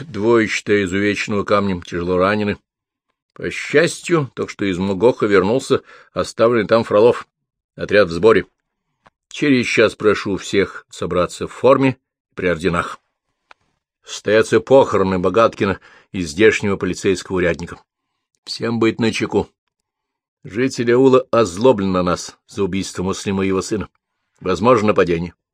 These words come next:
Завтра поднимаемся в четыре часа утра и тихо уходим. Я велю сейчас Наибу выставить вокруг дома свои караулы, а завтра лично сопровождать нас до переправы.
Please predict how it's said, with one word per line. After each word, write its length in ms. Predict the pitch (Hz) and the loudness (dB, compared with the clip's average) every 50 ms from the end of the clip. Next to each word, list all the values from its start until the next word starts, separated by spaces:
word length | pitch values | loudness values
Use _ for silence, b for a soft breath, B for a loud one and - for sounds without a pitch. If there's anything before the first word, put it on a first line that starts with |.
| _ _ _ _ _ _ _ _ _ _ _ _ _ | _ _ _ _ _ _ _ _ _ _ _ _ _
Завтра 520 | - 101 92 117 139 156 139 - - 151 143 | -10 -2 2 2 4 4 2 2 2 2 4
поднимаемся 680 | 123 139 131 135 135 143 147 147 139 135 - 147 139 | 4 4 6 6 6 6 6 4 2 2 2 2 2
в 40 | 120 | 2
четыре 380 | - - 135 131 135 135 131 117 | 2 -2 0 2 4 2 2 2
часа 260 | - - - 127 120 | -2 0 2 4 4
утра 300 | 120 120 - 120 120 120 | 4 4 4 6 6 6
и 80 | 117 113 | 6 4
тихо 280 | - - 104 - - | 0 -6 -8 -6 -6
уходим. 380 | 107 98 - 104 92 87 85 - _ _ _ _ _ _ _ _ _ _ _ _ _ _ _ _ _ _ _ _ _ _ _ _ - | -6 -2 -2 -2 -2 -2 -4 -8 _ _ _ _ _ _ _ _ _ _ _ _ _ _ _ _ _ _ _ _ _ _ _ _ -6
Я 180 | - - 147 | -4 -2 0
велю 240 | 156 165 165 180 170 | 0 0 0 0 0
сейчас 500 | - - 147 135 - 160 147 139 - - | 0 -2 -4 0 4 4 4 4 2 2
Наибу 460 | 143 135 135 143 151 147 139 139 131 | 2 4 4 4 4 2 2 2 2
выставить 480 | 123 127 139 139 135 - 131 131 117 - | 4 4 2 2 0 -2 -2 -2 -2 -2
вокруг 380 | 123 117 - 131 131 117 101 | -2 -2 0 -2 -2 0 4
дома 240 | 107 127 127 127 120 | 4 4 4 4 2
свои 320 | - - 131 127 113 117 117 | 0 0 2 4 4 4 4
караулы, 500 | - 113 104 101 98 95 101 113 120 - - _ _ _ _ _ _ _ _ _ _ _ _ _ | 4 4 4 6 6 4 2 0 -2 -2 -6 _ _ _ _ _ _ _ _ _ _ _ _ _
а 160 | - - 90 | -12 -10 -4
завтра 400 | 85 90 107 104 95 - 104 101 | 2 2 2 2 4 4 4 4
лично 400 | 104 113 131 135 135 - 139 131 | 6 6 4 2 2 0 -2 -2
сопровождать 560 | - 123 - 107 101 92 80 82 104 107 - | -2 -4 -2 -2 0 0 2 4 2 2 2
нас 140 | - 104 90 | 0 -4 -4
до 100 | 85 101 | -2 -4
переправы. 460 | 85 95 90 - - 90 85 82 - | -2 -2 -2 0 0 0 0 -2 -4